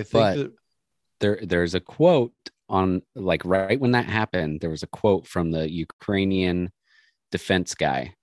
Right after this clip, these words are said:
Speaker 2: and he said, "Unidentified troops have, uh, taken over Chernobyl."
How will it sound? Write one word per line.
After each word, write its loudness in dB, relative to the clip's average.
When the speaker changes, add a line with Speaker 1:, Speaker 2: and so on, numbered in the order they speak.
Speaker 2:
and -2
he -2
said, -2
"Unidentified 0
troops -4
have, -2
uh, 0
taken -2
over -2
Chernobyl." -4